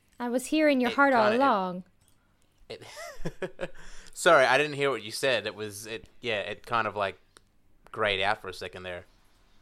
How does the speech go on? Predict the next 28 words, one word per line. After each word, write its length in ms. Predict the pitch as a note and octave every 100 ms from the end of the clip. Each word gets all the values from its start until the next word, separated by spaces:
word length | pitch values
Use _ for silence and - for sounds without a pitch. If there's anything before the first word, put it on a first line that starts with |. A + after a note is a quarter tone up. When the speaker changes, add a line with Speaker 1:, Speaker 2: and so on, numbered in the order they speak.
| -
Speaker 1:
Oh, 400 | A3+ D#4 F3+ F3+ - _ - - -
so 260 | - - B3
did 120 | A#3+
you 180 | E3+ A3+
Speaker 2:
What 20 | C4+
is 20 |
Speaker 1:
for 80 | G3
a 40 | F3+
Speaker 2:
with 80 |
Speaker 1:
second. 200 | E3 E3 A#2
Speaker 2:
this? 320 | - - - - _ _ - _ -
Yeah, 200 | - G2
Speaker 1:
Do 80 | G3+
you 80 | C#4
think 200 | E4 D#4
Speaker 2:
may-, 100 | B3+
Speaker 1:
maybe, 360 | B3+ B3 A3+
Speaker 2:
I 40 | B2+
think 140 | G#3
Speaker 1:
maybe 80 | G#3+
Speaker 2:
it's 300 | G3+ - - - _ _ _ _ - -
Speaker 1:
Thanos 420 | D#3+ A#3+ F3+ F3+
is 280 | D#3 D#3+ -
coming? 500 | - E3+ D#3 D3+ E3+ - _ _ - _ _ _ _ -
Speaker 2:
Ooh. 440 | F#2 G2 F#2 F2 E2
Speaker 1:
Ooh. 400 | E3 E3+ D#3+ E3 _ - _ _ _ _ _ _
Speaker 2:
Ooh. 40 | -
Speaker 1:
Ooh. 920 | - F3+ F#3 F3+ F3+ F3 E3+ F3+ F3